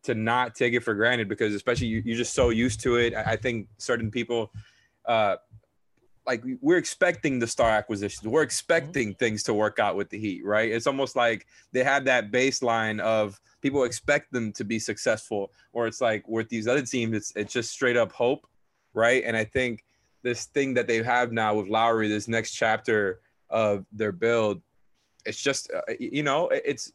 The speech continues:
Speaker 1: another one. It's, it's another W for the Heat as far as, like, look, we just, we rebuilt again. We, we got to the finals in one season after adding a star player. Didn't work out last season. Added another star player who are, you, you know, is gonna fit with their two best players.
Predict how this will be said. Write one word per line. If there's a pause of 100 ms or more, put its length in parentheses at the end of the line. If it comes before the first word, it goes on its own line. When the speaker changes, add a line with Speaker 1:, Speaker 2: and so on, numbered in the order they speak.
Speaker 1:
another
one. (140)
It's,
it's
another
W
for
the
Heat
as
far
as,
like,
look,
we
just, (300)
we
rebuilt
again.
We, (120)
we
got
to
the
finals (360)
in
one
season
after
adding
a
star
player. (340)
Didn't
work
out
last
season.
Added
another
star
player
who
are,
you,
you
know,
is
gonna
fit
with
their
two
best
players.